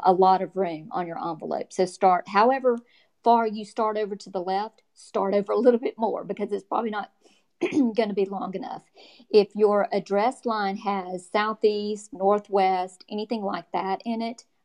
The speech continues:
always start way over to the left. I feel like it's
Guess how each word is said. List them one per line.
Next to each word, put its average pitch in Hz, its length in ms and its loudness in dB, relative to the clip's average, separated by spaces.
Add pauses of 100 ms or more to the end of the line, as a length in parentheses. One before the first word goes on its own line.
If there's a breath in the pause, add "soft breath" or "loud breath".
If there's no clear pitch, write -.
(160)
always 214 400 2
start 196 340 -4
way 185 560 0
over 180 220 -6
to 180 160 -6
the 180 80 -2
left. - 460 -6 (440 soft breath)
I 202 120 6
feel 294 240 4
like 269 220 0
it's 381 220 2